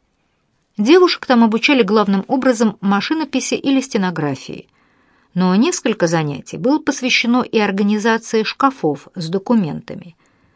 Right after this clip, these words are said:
Там существовали такие, например, правила, что более тяжёлые и громоздкие вещи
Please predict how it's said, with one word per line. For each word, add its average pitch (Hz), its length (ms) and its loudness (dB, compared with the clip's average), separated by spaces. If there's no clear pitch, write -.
Там 220 220 2
существовали 202 760 0
такие, 214 440 0
например, 170 420 -2
правила, 220 580 0
что 185 320 0
более 190 360 4
тяжёлые 196 600 2
и 151 40 -4
громоздкие 190 680 -2
вещи - 480 -10